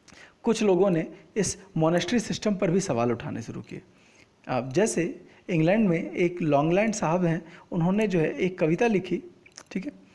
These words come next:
आ, पियर्स प्लाउमैन। उसमें उन्होंने ये कहा कि जो ये मोनेस्ट्री के लोग हैं या फिर जो बड़े-बड़े जो बिशप लोग हैं, ये जो लग्जरियस लाइफ जी रहे हैं दूसरी ओर, और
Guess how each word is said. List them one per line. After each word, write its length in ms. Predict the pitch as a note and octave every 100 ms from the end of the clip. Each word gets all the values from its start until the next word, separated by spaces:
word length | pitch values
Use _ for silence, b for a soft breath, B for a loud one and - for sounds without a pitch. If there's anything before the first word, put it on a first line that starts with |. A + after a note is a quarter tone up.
| b b
आ, 80 | D3
पियर्स 540 | - - G3 A3+ A3+
प्लाउमैन। 560 | - F3+ C3 B2+ A2 G#2 - b b b -
उसमें 300 | G#3+ D#4 E4
उन्होंने 300 | G#3+ A#3 B3
ये 240 | F#3+ A#3
कहा 320 | A#3 C3+ C#3
कि 140 | F3 F#3+
जो 260 | F#3 F#3+ F#3+ B -
ये 100 | G3+
मोनेस्ट्री 540 | E3 C#3+ C#3 C#3+ A3
के 140 | G#3 F#3
लोग 280 | D3+ C#3+
हैं 220 | B2+ B2+ D3
या 180 | D3
फिर 160 | C3+ D#3+
जो 220 | D#3+ D3+ B B -
बड़े-बड़े 480 | C#3 D#3+ D#3 D#3+ E3
जो 180 | D#3+ D#3
बिशप 380 | D#3+ C#3 A#3+ A3+
लोग 260 | G3 F#3
हैं, 140 | A#2+ B2 B B -
ये 140 | E3+
जो 120 | B3
लग्जरियस 580 | A#3 F3+ C#3 D#3 G#3 G#3+
लाइफ 360 | C3+ C3+ G#3 -
जी 180 | D#3 C3
रहे 120 | A#2+
हैं 180 | A2+ - B B -
दूसरी 380 | D#3 F3+ B3+ B3
ओर, 360 | F#3 E3 - - b b b
और 380 | - F3+ - -